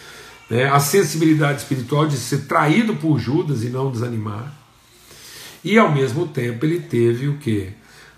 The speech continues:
O entendimento espiritual pra perceber uma ação demoníaca,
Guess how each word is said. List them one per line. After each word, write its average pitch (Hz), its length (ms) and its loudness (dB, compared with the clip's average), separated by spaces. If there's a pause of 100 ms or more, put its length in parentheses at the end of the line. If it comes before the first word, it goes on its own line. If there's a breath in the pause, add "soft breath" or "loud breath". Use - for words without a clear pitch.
(180 loud breath)
O 143 380 4
entendimento 190 1200 0
espiritual 135 1000 -4 (680 loud breath)
pra 135 140 2
perceber 135 960 2 (380 loud breath)
uma 139 280 2
ação 139 680 -2 (540 soft breath)
demoníaca, 143 1120 2